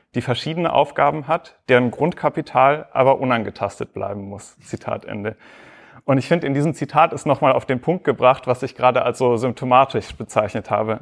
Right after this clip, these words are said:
Nämlich zum einen dieser Fokus auf die ökologische Frage, die Erde muss, äh, unangetastet bleiben und so weiter, wir müssen sie schützen.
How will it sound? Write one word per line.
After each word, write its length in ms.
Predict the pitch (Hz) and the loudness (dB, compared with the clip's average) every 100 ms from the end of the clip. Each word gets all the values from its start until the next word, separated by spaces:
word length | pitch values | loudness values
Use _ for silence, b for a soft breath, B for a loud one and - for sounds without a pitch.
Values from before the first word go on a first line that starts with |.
| - | 0
Nämlich 260 | 127 127 | 0 0
zum 160 | - 123 | -4 -2
einen 320 | 117 143 160 | 0 -2 -2
dieser 220 | 175 131 | 0 0
Fokus 400 | - 135 - 135 | 2 -2 -2 -4
auf 120 | 117 - | -4 -4
die 80 | |
ökologische 560 | 117 - 117 120 110 - | -8 -4 -2 -2 -4 -12
Frage, 440 | - 117 143 165 - B B B - | -2 0 0 -2 -8 B B B -8
die 60 | |
Erde 240 | - 123 120 | 0 2 2
muss, 380 | 113 113 - - | 0 -4 -4 -6
äh, 300 | - 107 101 - | 2 2 0 -4
unangetastet 800 | 139 160 147 - 135 - 127 - | 0 0 0 -2 -2 -4 -6 2
bleiben 320 | 123 123 113 | 2 2 -2
und 100 | 101 | -8
so 140 | 113 | -2
weiter, 340 | 117 143 127 107 | 0 0 -2 -6
wir 60 | |
müssen 260 | 101 - 113 | -10 -12 -12
sie 60 | |
schützen. 420 | 107 151 - - | -12 -14 -12 -14